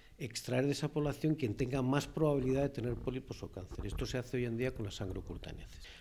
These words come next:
Los sistemas nacionales de salud siempre tienen que equilibrar la efectividad de las medidas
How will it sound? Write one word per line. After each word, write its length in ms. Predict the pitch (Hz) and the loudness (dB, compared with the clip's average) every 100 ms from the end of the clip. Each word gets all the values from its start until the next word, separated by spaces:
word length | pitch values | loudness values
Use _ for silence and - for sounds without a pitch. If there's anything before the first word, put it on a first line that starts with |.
| - | -6
Los 80 | 107 | -2
sistemas 320 | 110 127 135 | 2 4 6
nacionales 400 | 135 131 139 135 | 6 6 4 4
de 80 | 131 | 4
salud 320 | - 135 139 | 4 4 4
siempre 260 | - 120 120 | 4 4 4
tienen 280 | 123 120 113 | 4 2 4
que 280 | 117 120 - | 2 2 0
equilibrar 580 | 110 - 110 107 117 | -4 2 4 4 4
la 100 | 107 | 4
efectividad 580 | 107 107 - 120 113 120 | 2 0 -2 0 2 4
de 80 | 127 | 4
las 160 | 120 107 | 2 2
medidas 500 | 110 117 120 123 | 2 2 2 2